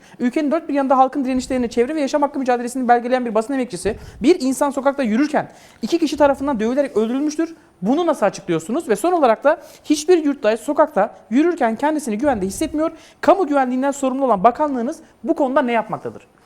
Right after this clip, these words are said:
Bakın ben Hakan, e, Tosun'u tanımıyorum. Hiç karşı karşıya da gelmedim. Belki de aynı siyasi görüşte de değilim. O aynı siyasi görüşte olmak zorunda da değilim.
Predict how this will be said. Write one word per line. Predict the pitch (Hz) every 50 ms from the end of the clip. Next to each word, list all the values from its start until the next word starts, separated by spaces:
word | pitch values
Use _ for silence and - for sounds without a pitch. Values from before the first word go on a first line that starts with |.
| _ - -
Bakın | 277 277 233 220
ben | 247 240
Hakan, | 240 233 233 254 240 240 - - _ _ _ _ _ _ _ _ - -
e, | 160 147 143 147 143 143 143 139 - -
Tosun'u | - 196 196 269 233 -
tanımıyorum. | 170 170 170 160 123 113 - _ _ _ _ _ _ _ _ _ _ _ _ _ _ _ -
Hiç | 277 -
karşı | - 220 208 208 -
karşıya | 214 196 - 226 190
da | 165
gelmedim. | 139 151 165 156 123 110 110 _ _ _ _ _ _ _ _ _ _ _ _ _ _ _ _ -
Belki | 180 226 311 339 330
de | -
aynı | 190 226 294 311 262
siyasi | 202 - 226 214 220 233 277
görüşte | 214 196 175 170 - 233
de | 254 214
değilim. | 196 151 - - -
O | 190 - -
aynı | 202 269 302 294 240 214 214
siyasi | - - 262 262 262
görüşte | 277 285 254 -
olmak | - 208 240 269 262
zorunda | - 196 196 190 220
da | 262 262
değilim. | 269 240 185 -